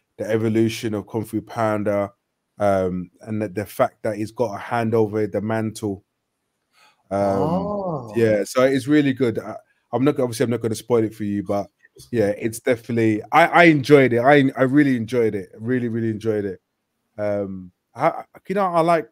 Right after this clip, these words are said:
Speaker 1: all those Kung Fu Panda films and all that kind of
Speaker 2: Yeah.
Speaker 1: stuff. Um, I, yeah, so definitely watch it. It's definitely one to watch.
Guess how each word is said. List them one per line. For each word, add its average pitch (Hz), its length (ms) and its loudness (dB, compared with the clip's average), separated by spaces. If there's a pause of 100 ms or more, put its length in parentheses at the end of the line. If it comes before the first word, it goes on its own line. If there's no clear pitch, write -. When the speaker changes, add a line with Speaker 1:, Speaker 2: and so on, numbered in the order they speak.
Speaker 1:
all 139 160 -6
those 123 180 -4
Kung 123 220 -6
Fu 117 160 -8
Panda 117 340 -4
films 113 400 -8
and 110 80 -10
all 113 80 -8
that 107 140 -8
kind 110 180 -6
of 107 60 -8
Speaker 2:
Yeah. 101 60 -10
Speaker 1:
stuff. 104 300 -6 (640)
Um, 101 540 -4 (100)
I, 90 60 -20 (140)
yeah, 90 180 -12
so 101 460 -4
definitely 127 300 -2
watch 117 280 0
it. 113 220 4
It's 107 180 -8
definitely 120 320 0
one 110 200 2
to - 100 -8
watch. 107 480 -4